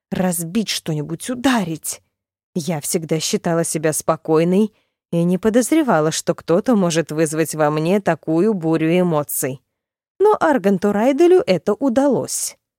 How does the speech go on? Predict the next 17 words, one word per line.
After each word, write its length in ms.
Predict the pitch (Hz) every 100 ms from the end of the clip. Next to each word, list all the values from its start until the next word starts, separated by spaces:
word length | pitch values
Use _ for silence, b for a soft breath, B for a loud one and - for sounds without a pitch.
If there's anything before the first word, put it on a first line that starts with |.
| _ _ _ _
Какое 360 | - - 403 392
право 460 | - 381 330 196
он 220 | - 190
имеет 260 | 185 202 185
распоряжаться 720 | 170 - 175 165 175 202 -
моей 300 | 170 160 156
жизнью 560 | 147 170 208 175 170 151 _ _
и 80 | 190
оскорблять 720 | 175 - 208 220 240 202 -
меня? 340 | 165 160 147 147 _ _ _ _ _
Только 260 | 392 349 277
потому, 360 | 226 165 196
что 180 | 233 190
я 180 | 170 175
воспитанница — 800 | 170 - 202 185 170 - 170 - _ _ -
провинциального 720 | 269 220 196 - 208 196 180
пансионата, 920 | 175 180 180 - 165 160 262 339 170